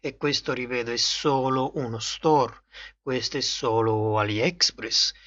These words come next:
e con, oh, la dicitura completa. Se poi vado a mettere L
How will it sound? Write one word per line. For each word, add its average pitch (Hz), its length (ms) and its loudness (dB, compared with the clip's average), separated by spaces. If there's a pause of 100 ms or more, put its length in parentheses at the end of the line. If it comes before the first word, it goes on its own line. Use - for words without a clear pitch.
(160)
e 131 240 -6
con, 143 420 2
oh, 120 720 0
la 120 140 -2
dicitura 127 840 0 (840)
completa. 120 640 0 (460)
Se - 160 -8
poi 170 600 0 (260)
vado 165 680 -2
a 143 300 -4
mettere 139 880 -4
L 170 380 0